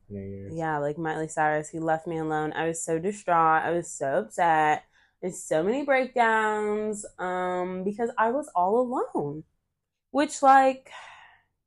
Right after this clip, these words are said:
Speaker 2: it was temporary, but it was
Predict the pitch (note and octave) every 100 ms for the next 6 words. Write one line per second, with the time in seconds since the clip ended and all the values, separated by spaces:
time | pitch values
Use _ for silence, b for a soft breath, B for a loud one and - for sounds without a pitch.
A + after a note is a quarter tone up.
0 | _ _ _ _ - G#3 A3 - G#3+ F#3+
1 | G3 F#3+ F#3+ F#3 F#3 F3+ F3+ b b b
2 | b b _ _ _ _ - E3+ F3+ C#4+
3 | -